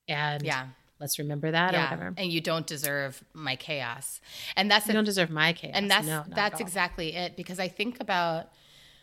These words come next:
Speaker 2: when I think about, I'm really glad you brought up the thing about peace.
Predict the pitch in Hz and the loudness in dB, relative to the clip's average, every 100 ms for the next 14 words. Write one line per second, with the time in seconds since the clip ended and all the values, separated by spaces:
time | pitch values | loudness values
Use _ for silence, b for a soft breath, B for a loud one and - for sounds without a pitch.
0 | b 202 202 196 226 220 - 175 170 - | b 0 2 2 2 0 0 2 2 2
1 | 220 233 262 220 190 185 160 165 165 160 | 4 4 4 2 0 0 0 0 0 -4
2 | 151 - 160 151 151 147 - - 139 - | -8 -4 -4 -2 -4 -6 -8 -8 -8 -4
3 | - | -4